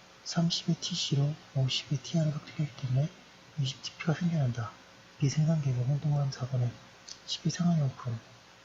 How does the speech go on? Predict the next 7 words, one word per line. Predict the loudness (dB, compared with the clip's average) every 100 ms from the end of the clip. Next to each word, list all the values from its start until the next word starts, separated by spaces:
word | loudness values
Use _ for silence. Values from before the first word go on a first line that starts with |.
| -20 -20 -16
십의 | -12 -2 0
원료, | 2 0 -2 -6
합계 | -8 -14 -4 -2
이십억 | -2 -4
이동 | 0 0
자본을 | 0 0 -2
투하하여 | -2 -2 0 -2